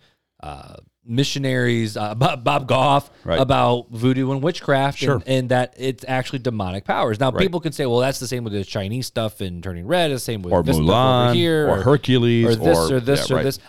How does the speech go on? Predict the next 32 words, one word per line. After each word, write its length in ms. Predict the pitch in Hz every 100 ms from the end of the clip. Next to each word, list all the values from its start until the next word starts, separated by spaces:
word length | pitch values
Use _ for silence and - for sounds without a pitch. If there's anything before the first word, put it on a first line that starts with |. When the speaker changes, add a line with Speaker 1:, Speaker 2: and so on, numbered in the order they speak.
| _
Speaker 1:
I 60 | 127
also 280 | 147 - 120
love, 420 | 98 98 101 95 - 110
I 120 | 113
love 260 | 104 104
studying 380 | - - 95 90
Greek 200 | 85 -
myth-, 120 | 87
not 180 | 101 110
study, 240 | - 98 87
I 40 |
used 240 | 90 98 -
to 80 |
study 240 | - 92 85
Greek 200 | 98 92
mythology 500 | 87 95 90 85 85
just 80 | 98
Speaker 2:
Right. 120 | 87
Speaker 1:
because 240 | 117 98
it 40 | 101
was 120 | 90
like, 200 | 85 78 _ _ _ _ _ _
"Whoa, 440 | 76 76 71 73
y'all 140 | 87 117
Speaker 2:
Yeah. 20 |
Speaker 1:
believe 280 | 82 78 95
this 160 | 117 123
stuff? 420 | 147 147 156 -
Speaker 2:
Right. 80 | 120
Speaker 1:
This 140 | 127
is 120 | 76
crazy." 480 | - 113 98 73 71